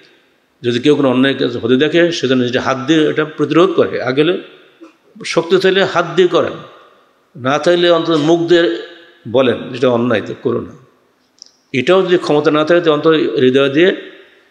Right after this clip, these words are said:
ঘৃণা করেন। "ওয়াযালিকা আযআফুল ঈমান।" এটা হলো সবচেয়ে দুর্বল ঈমানের পরিচয়। এই দুর্বল ঈমানের পরিচয় কি আমরা দিতে পারবো না? এটুকু হলে তো কিছুটা অন্তত পারা যাবে।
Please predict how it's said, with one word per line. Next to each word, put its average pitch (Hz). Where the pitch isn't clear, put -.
ঘৃণা 156
করেন। 104
"ওয়াযালিকা 123
আযআফুল 113
ঈমান।" 98
এটা 127
হলো 127
সবচেয়ে 151
দুর্বল 143
ঈমানের 113
পরিচয়। 98
এই 135
দুর্বল 156
ঈমানের 165
পরিচয় 165
কি 175
আমরা 165
দিতে 170
পারবো 208
না? 131
এটুকু 143
হলে 165
তো 175
কিছুটা 156
অন্তত 170
পারা 107
যাবে। -